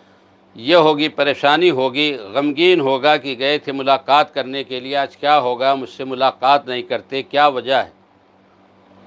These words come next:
तो इब्राहिम जम्माल समझ गए कि वज़ीर हो गए हैं भाई, अब नहीं मुलाकात करना चाहते, मायूस होकर के, रंजीदा होकर के चले आए,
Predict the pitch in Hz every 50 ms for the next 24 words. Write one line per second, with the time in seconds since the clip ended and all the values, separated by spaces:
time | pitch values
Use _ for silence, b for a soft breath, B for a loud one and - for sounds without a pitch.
0 | - - - - - - - - - - 180 190 196 196 202 202 202 180 185 175
1 | 185 190 190 196 185 180 - 170 170 180 170 156 131 135 151 160 170 - - 156
2 | 147 147 147 139 123 147 160 170 170 143 135 139 143 135 135 151 156 143 123 135
3 | 147 143 117 120 131 143 143 139 135 139 143 143 151 156 156 151 143 143 139 139
4 | - 139 139 139 - - 135 127 139 147 143 143 - 127 120 117 107 - 139 143
5 | 135 123 123 123 123 127 135 147 135 - - 120 113 - - 123 120 113 - 143
6 | 143 131 123 123 127 123 135 143 147 147 151 131 113 113 110 98 104 123 117 117
7 | - 135 - - 139 143 151 156 147 143 139 -